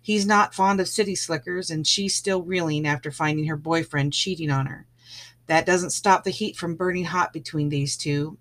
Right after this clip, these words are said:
A heated night starts the flames. Will it end after the storm or lead to forever? Two holiday romances for the price of one, a nice way to start the holiday reading season.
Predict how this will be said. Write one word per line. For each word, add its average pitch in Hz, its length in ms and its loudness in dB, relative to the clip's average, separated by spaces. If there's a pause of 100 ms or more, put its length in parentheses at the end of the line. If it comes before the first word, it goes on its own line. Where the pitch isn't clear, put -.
A 147 60 0
heated 185 360 0
night 175 400 2
starts 170 340 0
the - 100 -8
flames. 156 520 0 (320)
Will 160 160 2
it 156 160 2
end 170 260 6
after 170 280 4
the 180 120 -2
storm 214 440 0
or 180 100 0
lead 180 240 -4
to 180 120 -4
forever? 156 680 -2 (760)
Two 269 220 2
holiday 240 360 4
romances 208 540 2
for 208 120 -6
the 196 80 -6
price 190 360 -2
of 190 80 -8
one, 143 360 0
a - 60 -6
nice 151 360 2
way 170 120 2
to 170 80 -4
start 160 300 0
the 175 60 -4
holiday 160 440 0
reading 151 380 0
season. 139 540 -4